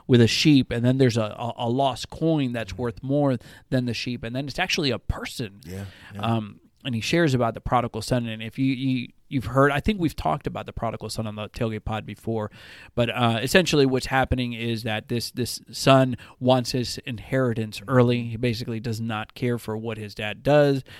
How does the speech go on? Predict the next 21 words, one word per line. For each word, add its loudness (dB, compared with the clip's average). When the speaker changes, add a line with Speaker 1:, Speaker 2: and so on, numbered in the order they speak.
Speaker 1:
doesn't 0
care 0
for -6
his -8
future 0
with 2
his 0
dad, 0
and -8
basically -4
says, -8
"Hey, -6
give -6
me -4
my -6
inheritance." 0
Speaker 2:
"I 0
wish 0
you -2
were -2
dead." -6